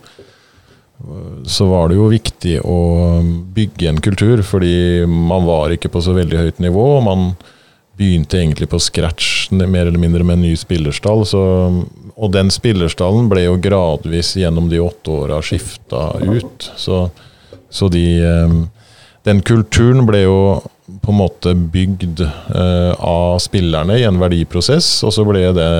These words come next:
vår oppgave sammen å liksom dyrke de prinsippene som man bestemte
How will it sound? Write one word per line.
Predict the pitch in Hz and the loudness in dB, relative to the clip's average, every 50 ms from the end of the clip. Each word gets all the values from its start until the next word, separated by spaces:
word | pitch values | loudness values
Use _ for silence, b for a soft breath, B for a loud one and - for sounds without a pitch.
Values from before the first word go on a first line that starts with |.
| 85 82 | 0 0
vår | 80 85 85 82 82 85 92 95 98 90 | 0 0 0 0 0 0 2 0 0 -2
oppgave | - - - 76 78 82 80 | -4 -4 -4 -2 -2 -2 -2
sammen | - 80 76 76 76 78 82 | -2 -2 -2 -2 -2 -2 -2
å | 82 82 | -2 0
liksom | 85 85 78 78 80 80 76 | 0 -2 -2 -2 -2 -2 0
dyrke | 87 90 78 76 76 - _ - - 82 | 0 -2 -2 -2 -6 -12 _ -8 -6 -4
de | 78 78 73 | -2 -2 -2
prinsippene | - 82 82 78 - 73 - - - - 73 78 73 | -2 -4 -4 -4 -4 -6 -8 -8 -12 -16 -12 -10 -8
som | - 76 76 | -6 -4 -4
man | 78 80 78 | -4 -4 -4
bestemte | 67 - - 78 73 69 - - - - 71 73 76 | -4 -4 -4 -4 -4 -6 -8 -10 -10 -8 -6 -6 -6